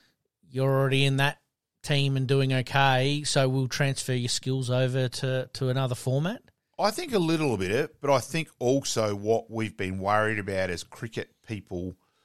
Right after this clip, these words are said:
Speaker 2: uh, around the traps for a long time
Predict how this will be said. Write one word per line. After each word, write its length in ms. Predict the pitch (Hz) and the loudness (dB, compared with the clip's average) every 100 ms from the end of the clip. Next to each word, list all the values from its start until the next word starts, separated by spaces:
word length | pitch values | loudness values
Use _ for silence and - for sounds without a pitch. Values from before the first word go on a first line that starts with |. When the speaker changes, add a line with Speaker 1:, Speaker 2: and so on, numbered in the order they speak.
| _ _ _ _ _ | _ _ _ _ _
Speaker 2:
uh, 240 | 90 87 87 | -2 0 2
around 240 | 95 95 | 2 0
the 60 | 87 | -2
traps 380 | - 110 - - | 0 0 0 -4
for 180 | - | -2
a 60 | 87 | 0
long 380 | 90 90 117 135 - | 2 0 0 -4 -8
time 600 | - 80 78 78 90 | -8 -6 -6 -8 -10